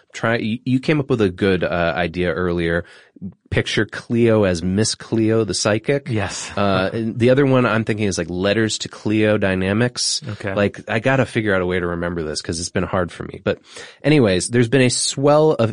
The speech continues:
Speaker 1: efforts to apply scientific methods to history by identifying and modeling broad social forces. And one argument in favor of this is that historians are too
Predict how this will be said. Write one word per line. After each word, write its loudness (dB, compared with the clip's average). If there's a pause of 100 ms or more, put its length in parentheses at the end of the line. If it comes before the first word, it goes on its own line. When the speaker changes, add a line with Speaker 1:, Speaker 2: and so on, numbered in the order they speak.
Speaker 1:
efforts 0
to 2
apply 2
scientific 0
methods -2
to -6
history -4 (300)
by 0
identifying 2
and 0
modeling 2
broad 2
social -2
forces. -6 (320)
And -2
one 6
argument 2
in -2
favor 2
of -2
this 0
is -4
that 0
historians 2
are 0
too -2